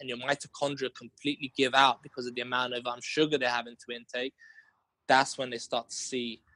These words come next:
a lot of the issues. And that can take a while for some, especially if they're supplementing hard, they're training hard, and they're living in sunshine. They can last a little bit longer. And people see these guys and think, "Oh, but they're doing really well. They're still building muscle. They're still this,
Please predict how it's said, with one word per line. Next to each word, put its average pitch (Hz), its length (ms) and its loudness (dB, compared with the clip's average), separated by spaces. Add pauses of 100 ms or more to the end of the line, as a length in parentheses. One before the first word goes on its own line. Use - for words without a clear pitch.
(240)
a 123 60 2
lot 120 220 4
of 110 80 -4
the 117 200 2
issues. 117 600 -2 (340)
And 117 80 -2
that 147 140 8
can 147 100 -4
take 160 240 2
a 139 60 -4
while 135 220 8
for - 120 -14
some, 135 360 4
especially - 460 0
if 139 120 -2
they're 127 100 -4
supplementing 143 800 -2
hard, 131 400 4 (340)
they're 120 80 0
training 143 540 2
hard, 127 360 2 (120)
and 135 180 -2
they're 131 80 0
living 127 320 -2
in 120 100 -10
sunshine. 117 680 -4 (260)
They 127 80 -2
can 123 180 -4
last 127 300 2
a 123 40 -2
little 127 200 0
bit 117 160 -6
longer. 127 460 0 (380)
And 127 120 -2
people 165 260 6
see 185 280 6
these 147 260 2
guys 123 300 6
and 123 100 -10
think, 151 160 -6
"Oh, 214 180 6
but 156 140 -2
they're 208 100 8
doing 170 360 2
really 143 240 6
well. 156 280 2
They're 190 140 4
still 180 260 4
building 143 400 2
muscle. 147 520 2
They're 151 100 -2
still 160 260 -4
this, 156 200 -2